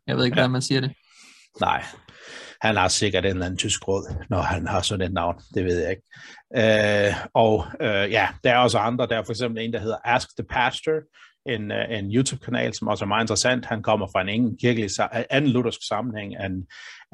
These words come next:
Speaker 2: end, øh, end jeg kommer fra. Øh, det gør de andre i øvrigt også. Øh, men, men sådan en tredje igen. Øh, og der er, ja, der er meget andet godt at hente, øh, synes jeg.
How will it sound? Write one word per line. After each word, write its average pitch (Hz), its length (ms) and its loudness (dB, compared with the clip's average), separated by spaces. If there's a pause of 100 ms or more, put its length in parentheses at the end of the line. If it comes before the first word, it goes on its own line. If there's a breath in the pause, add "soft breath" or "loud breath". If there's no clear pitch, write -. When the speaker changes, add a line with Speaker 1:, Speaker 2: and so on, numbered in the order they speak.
Speaker 2:
end, 92 180 0
øh, 92 240 0
end 95 140 -2
jeg 127 200 4
kommer 131 220 4
fra. 127 340 2 (120)
Øh, 92 160 0
det 92 100 -4
gør 92 100 0
de 87 100 -2
andre 92 220 0
i 87 40 0
øvrigt 90 180 0
også. 113 280 2 (540 loud breath)
Øh, 92 420 0 (180)
men, 92 300 -2 (120)
men 90 120 -4
sådan 92 200 -4
en 135 60 -4
tredje 113 280 2
igen. 120 340 0 (320)
Øh, 104 460 -2 (840 loud breath)
og 123 100 6
der 131 100 6
er, 104 260 4 (140)
ja, 117 100 4
der 143 100 4
er 139 120 6
meget 131 300 6
andet 135 260 2
godt 123 200 6
at 123 80 4
hente, 117 320 0 (240)
øh, 107 200 0
synes 113 260 0
jeg. 110 300 2